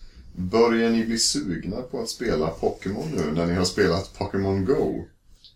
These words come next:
Eh, såg att Pokémon Diamond slash Pearl och Ruby Sapphire fanns med på listan.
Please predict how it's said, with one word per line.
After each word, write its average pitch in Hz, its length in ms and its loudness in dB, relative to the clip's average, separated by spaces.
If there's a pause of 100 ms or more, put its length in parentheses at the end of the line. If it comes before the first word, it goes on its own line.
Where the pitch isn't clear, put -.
(580)
Eh, - 200 -10
såg 113 280 2
att 98 260 4
Pokémon 101 460 2
Diamond 90 560 4 (420)
slash 85 180 -2 (180)
Pearl 117 420 4 (100)
och - 260 0
Ruby 85 320 2
Sapphire 87 600 2
fanns 110 260 -4
med 87 220 0
på 82 60 -4
listan. - 540 -4